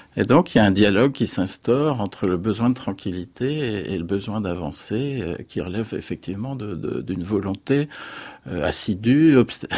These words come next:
<laughs> obstinée. Euh, il y a, il y a une exigence, c'est, c'est évident, si on veut avancer. Il y a, il y a une exigence qui est forte, que beaucoup supportent mal.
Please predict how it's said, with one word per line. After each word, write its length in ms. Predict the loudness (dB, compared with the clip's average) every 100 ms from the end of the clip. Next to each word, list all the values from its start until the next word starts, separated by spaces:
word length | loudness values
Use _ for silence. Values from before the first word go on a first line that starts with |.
| -2
<laughs> 200 | 0 0
obstinée. 720 | -2 -4 -4 -4 0 0 0 0
Euh, 180 | 0 0 -4 -12 -16 -4
il 60 | 2
y 20 |
a, 40 | 2
il 140 | 6
y 60 | 8
a 20 |
une 140 | 10
exigence, 500 | 10 8 4 6 4
c'est, 200 | 2 0
c'est 220 | 0 -2
évident, 400 | -2 -2 0 0
si 200 | 0 -2
on 80 | -2
veut 220 | -2 0
avancer. 500 | 0 0 -4 -4 -4 -4
Il 80 |
y 60 | -4
a, 40 |
il 120 | -4 -4
y 20 |
a 60 |
une 80 | -2
exigence 480 | -4 -2 -2 -2 -2
qui 100 | -4
est 20 |
forte, 460 | -4 -2 -4 -4 -16 -18 -16 -16 0
que 120 | 2
beaucoup 480 | 4 4 2 2 2
supportent 500 | 2 2 2 0 2
mal. 560 | 4 6 6 4 0